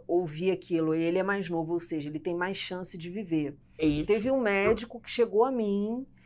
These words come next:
Speaker 1: e falou, "Olha, ela vai sair do hospital, mas mesmo que ela saia vai ser muito difícil, ela vai voltar outra, e não sei o quê." Pintou um quadro pra mim horroroso. Minha avó tem Alzheimer, ela voltou pra casa, graças a
Speaker 2: Hum.
Speaker 1: Deus,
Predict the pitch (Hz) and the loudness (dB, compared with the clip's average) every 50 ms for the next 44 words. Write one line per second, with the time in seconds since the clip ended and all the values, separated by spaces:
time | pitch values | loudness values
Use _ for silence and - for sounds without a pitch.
0 | - - - 214 - - 262 247 233 220 196 165 151 143 143 147 160 165 175 185 | -20 -20 -20 -4 2 4 6 8 8 8 8 8 6 4 2 2 2 2 2 0
1 | 175 - 190 180 170 180 175 170 - - - - 196 190 196 208 226 226 220 220 | 0 -2 -4 -6 -6 -6 -6 -8 -10 -14 -8 -4 -2 -2 0 0 -2 -2 -2 -2
2 | 214 214 214 208 190 180 175 165 160 165 185 202 240 240 233 - 214 196 190 185 | -2 -2 -2 -4 -4 -4 -4 -6 -6 -2 0 0 0 0 0 0 2 2 2 0
3 | - - - 180 170 175 165 175 170 - 180 170 170 165 - 156 151 - - - | 0 2 4 4 4 4 4 0 -2 -4 -6 -8 -8 -10 -12 -16 -18 -18 -18 -16
4 | - - 220 233 247 247 247 240 233 208 - - 196 196 185 180 185 175 175 175 | -12 -8 -6 -4 -2 -2 -2 -2 -4 -4 -2 -2 0 0 0 -2 -2 -2 -2 -2
5 | 170 170 170 170 156 147 151 165 196 226 247 254 240 233 214 220 - - 190 196 | -2 -2 0 0 0 0 2 6 8 12 12 12 12 12 12 8 2 -2 -2 -2
6 | 196 202 190 - 196 196 196 - - 254 254 247 247 254 233 233 - 294 302 269 | -2 -2 -4 -6 -6 -8 -6 -6 -4 -4 -4 -4 -4 -6 -6 -4 -4 -4 -4 -2
7 | - - 214 226 254 247 220 190 180 170 - 180 170 180 190 214 226 220 208 170 | 4 6 6 8 8 6 2 0 -4 -4 -2 -2 -2 -2 -2 -4 -2 -2 -2 -4
8 | 143 147 - _ _ - - - - - - - - - - 226 233 247 262 226 | -4 -6 -12 _ _ -20 -20 -20 -20 -20 -20 -16 -2 8 10 10 10 12 10 8
9 | 208 196 185 180 170 156 147 147 147 143 147 - - - - - - - 175 175 | 8 8 6 4 4 2 0 -2 -6 -8 -10 -12 -18 -20 -20 -20 -10 -4 0 2
10 | 170 151 156 160 156 - 196 202 214 233 233 240 233 190 165 175 160 156 160 165 | 2 4 4 2 2 2 0 0 2 2 2 2 2 2 2 2 2 4 2 2
11 | 175 185 185 190 208 208 214 214 214 - 180 175 180 160 175 175 170 165 170 - | 2 0 0 -2 -2 -2 -4 -4 -4 -2 0 0 0 2 0 0 -2 -2 -2 -2
12 | 185 190 196 208 226 220 220 - 190 180 175 180 175 190 180 165 160 160 160 170 | 0 0 2 2 0 0 0 0 0 0 0 -2 -2 -2 -2 0 0 0 0 -2
13 | 170 - - 165 180 185 226 160 156 147 151 156 160 170 175 190 - - - - | -4 -6 -6 -4 -4 -2 0 0 0 0 0 0 0 0 0 0 -2 -4 -8 -14
14 | - | -16